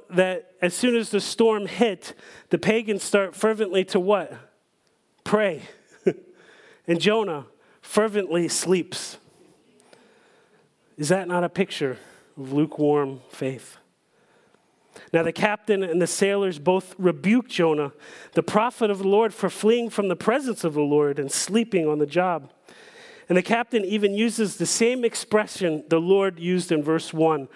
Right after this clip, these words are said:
"Arise and go." So the irony is thick here.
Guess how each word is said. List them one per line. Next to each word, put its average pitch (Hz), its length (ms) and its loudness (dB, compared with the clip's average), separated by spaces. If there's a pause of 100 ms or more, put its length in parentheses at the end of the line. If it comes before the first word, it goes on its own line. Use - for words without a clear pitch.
(160)
"Arise 170 800 -2
and 143 240 0
go." 147 400 0 (1800)
So - 200 0
the 156 100 -2
irony 180 480 0
is 151 240 -2
thick - 260 -2
here. 139 360 -2